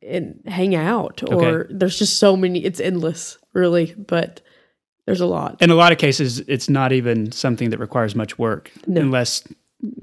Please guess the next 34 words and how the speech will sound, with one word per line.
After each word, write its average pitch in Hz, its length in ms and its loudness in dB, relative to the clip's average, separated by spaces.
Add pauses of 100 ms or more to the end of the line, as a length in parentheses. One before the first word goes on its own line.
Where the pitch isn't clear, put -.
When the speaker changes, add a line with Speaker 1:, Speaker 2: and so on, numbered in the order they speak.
(100)
Speaker 2:
you - 320 -8
consider 127 340 0
it 113 100 -4
work 117 300 -2
to - 120 -8
sit 113 400 -4
and 110 340 -6
talk - 200 -6
to - 80 -10
somebody. - 400 -12 (440)
Speaker 1:
Right. 185 600 0
Yeah. - 460 -4
And 247 240 0 (340)
it 262 200 0
usually 285 500 2
just 226 160 -4
requires, 202 380 2
like, 180 120 -2
a, 165 280 -2
a - 160 -8 (140)
T - 160 0
B 185 180 -2
test. 170 360 -2
And 196 100 2
I, 185 180 2
I'm 196 100 2
not 185 160 0
sure 202 120 -2
what 180 120 -4
the 180 80 -6
standards 175 580 -4
would 170 160 -8
be 165 160 -4
now. 165 640 -2